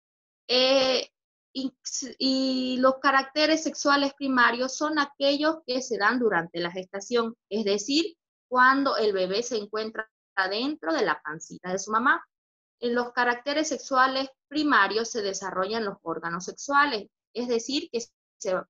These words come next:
puede saber gracias a ellos si el bebé va a ser niño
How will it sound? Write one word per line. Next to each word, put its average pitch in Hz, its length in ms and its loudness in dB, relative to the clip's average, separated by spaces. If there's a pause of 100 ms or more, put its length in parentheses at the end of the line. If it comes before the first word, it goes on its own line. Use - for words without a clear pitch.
(140)
puede 247 220 0
saber 214 320 -2
gracias 208 360 -2
a 220 100 0
ellos 214 320 -2
si - 80 -10
el 170 140 -4
bebé 185 400 -6
va 214 160 0
a 202 100 -4
ser 220 480 -10 (120)
niño 202 640 -6